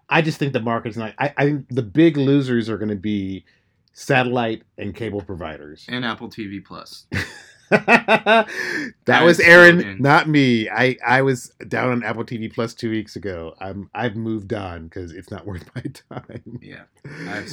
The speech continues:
Speaker 1: Except for For All Mankind, which is awesome, and I have friends who work on the show. Um, but it's good. Um,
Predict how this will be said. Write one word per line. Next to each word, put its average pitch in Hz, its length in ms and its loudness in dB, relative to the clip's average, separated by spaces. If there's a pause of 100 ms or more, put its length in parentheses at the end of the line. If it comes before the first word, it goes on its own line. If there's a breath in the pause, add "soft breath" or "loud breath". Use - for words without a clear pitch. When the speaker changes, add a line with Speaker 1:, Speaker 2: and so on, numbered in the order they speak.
Speaker 1:
Except 135 300 2
for 147 100 -2
For 135 240 -2
All 131 80 2
Mankind, 127 440 -2
which 110 140 -8
is 110 100 -10
awesome, 104 460 -8
and 101 160 -10
I 95 60 -10
have 98 160 -10
friends 92 200 -12
who 87 60 -12
work 85 160 -12
on 82 80 -12
the 82 80 -14
show. 80 140 -16 (1200 loud breath)
Um, 120 680 4 (380)
but 117 200 2
it's 117 100 -8
good. 104 360 -4 (480)
Um, 127 500 2